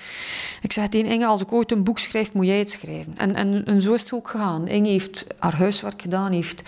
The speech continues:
dat met de nodige humor en, eh, relativering, maar ook de nodige ernst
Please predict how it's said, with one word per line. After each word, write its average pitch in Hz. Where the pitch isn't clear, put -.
dat 165
met 180
de 175
nodige 202
humor 214
en, 196
eh, 185
relativering, 185
maar 180
ook 190
de -
nodige 185
ernst -